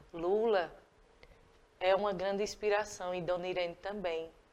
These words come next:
E esse dia foi na quadrilha da Escola do Santo Antônio, que até quero mandar um abraço pra todas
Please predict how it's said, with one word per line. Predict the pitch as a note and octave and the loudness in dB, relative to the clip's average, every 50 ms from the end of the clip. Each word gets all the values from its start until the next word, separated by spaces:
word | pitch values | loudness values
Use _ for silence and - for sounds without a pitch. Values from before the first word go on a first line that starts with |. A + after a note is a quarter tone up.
| _ | _
E | - F3 | -4 -2
esse | F3 F3 F3 F3 - - F#3+ | 0 0 -2 -4 -6 -8 -10
dia | D#3+ D3 F3 F3+ F3+ | -8 -4 -4 -4 -4
foi | F3+ - - F3 F3+ F3 | -6 -6 -4 -4 -4 -2
na | F3 F3+ F3+ | -4 -6 -6
quadrilha | F3+ - G3 F#3 D#3 F#3 E3+ F3 D#3+ | -4 -2 -4 -2 -2 -4 -6 -4 -2
da | D#3+ D#3+ E3 E3+ | -2 -2 -4 -4
Escola | F3+ - - - F3 E3+ E3 D#3+ | -6 -10 -8 -4 -4 -2 -2 -4
do | D3+ D#3+ | -6 -8
Santo | - - F3+ E3+ - - | -10 -10 -10 -10 -8 -10
Antônio, | F#3 F3+ - - E3 E3 E3 E3+ E3+ E3+ - _ _ - - - - - - - - - - - - | -12 -12 -10 -10 -10 -8 -8 -10 -12 -16 -20 _ _ -20 -20 -20 -20 -20 -20 -20 -20 -20 -20 -20 -14
que | - - | -6 -4
até | F3 F3 F3 - F#3 | -4 -4 -2 -4 -6
quero | F#3 - - G3+ G#3 G#3 | -6 -4 -4 -4 -2 -2
mandar | G#3+ A3+ A#3 G#3 G3 G3 | -4 -4 -2 -2 -2 -2
um | G3 G3+ | 0 -2
abraço | G3+ F#3+ F3 E3+ D#3+ D#3+ - - | -2 -2 0 0 -2 -2 -4 -6
pra | - E3+ E3 | -6 -6 -6
todas | E3 - - F3+ F3 E3+ F#3 F#3 F#3 - - | -6 -4 -4 -4 -2 -2 -4 -6 -6 -12 -20